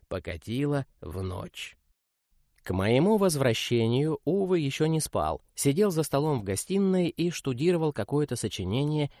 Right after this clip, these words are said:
сильно склоняясь над книгой из-за тусклого света трех почти прогоревших свечей. Я замер на пороге в нерешительности. Было совершенно непонятно,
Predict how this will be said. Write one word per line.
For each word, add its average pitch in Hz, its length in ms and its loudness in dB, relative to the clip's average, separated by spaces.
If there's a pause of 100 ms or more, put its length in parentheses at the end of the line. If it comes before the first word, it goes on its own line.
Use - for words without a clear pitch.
(100)
сильно 202 440 2
склоняясь 135 640 0
над 113 180 -2
книгой 151 420 0
из-за 98 420 -2
тусклого 135 440 -4
света 120 420 -2
трех 170 360 -2
почти - 360 -2
прогоревших 117 640 -4
свечей. 85 560 -6 (440)
Я 110 280 -2
замер 165 380 0
на 131 100 0
пороге 131 380 -2
в 120 80 -2
нерешительности. 113 880 -2 (240)
Было 131 400 2
совершенно 139 680 0
непонятно, 135 760 -2